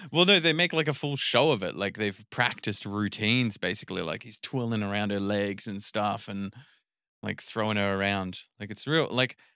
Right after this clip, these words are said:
and it's so strange because you're like, "They, they're really doing that right there." And you, you, like, you're in with a crowd of people. Like, th-, it, there's none, no part of it that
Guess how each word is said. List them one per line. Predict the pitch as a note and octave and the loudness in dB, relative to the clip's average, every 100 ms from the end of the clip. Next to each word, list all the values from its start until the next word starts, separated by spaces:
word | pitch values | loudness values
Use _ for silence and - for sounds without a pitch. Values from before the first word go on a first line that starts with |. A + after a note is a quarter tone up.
| - | 0
and | C3+ | 4
it's | C#3 - | 4 4
so | F#3 F#3+ | 4 4
strange | - C#3 E3+ B2 | 4 2 2 0
because | A#2+ A2 | -4 -2
you're | A#2 | 0
like, | A2 G2+ _ _ _ _ _ _ - | 0 -4 _ _ _ _ _ _ -12
"They, | C3+ F#3 F#3+ F#3+ F#3 D#3 _ _ _ _ _ _ - | -8 -6 -6 -8 -8 -10 _ _ _ _ _ _ -8
they're | C#3 | -4
really | F#3 G3+ | -2 -2
doing | B2 E3 F3 | -2 0 0
that | G#2+ G2+ | -2 -4
right | G#2+ C3 C3+ | -4 -6 -4
there." | D3+ F3+ A2+ | -2 -2 -2
And | G#2+ | -2
you, | A#2 B2 - G#2+ G2 | -4 -6 -10 -14 -10
you, | B2 _ _ _ _ _ _ _ _ _ | -10 _ _ _ _ _ _ _ _ _
like, | B2+ C3 | 2 2
you're | D3 C#3 | 2 2
in | D#3+ E3+ C3 | 2 0 0
with | C#3 C3 | 0 0
a | |
crowd | - C3 D#3 C3+ | 2 6 6 4
of | - | 0
people. | E3+ E3+ G#2 | 0 2 2
Like, | G2 - | 0 0
th-, | A2 - | -4 -2
it, | G#2+ | -2
there's | G#2+ A2 A2+ | 0 0 2
none, | C#3 D#3 B2 B2+ B2 - - | 2 2 0 0 -2 -8 -6
no | B2 C#3+ D#3 | 2 6 4
part | - B2+ C#3+ | 6 4 4
of | G#2 | 2
it | G2 - | -4 -4
that | G2 F#2+ | -4 -4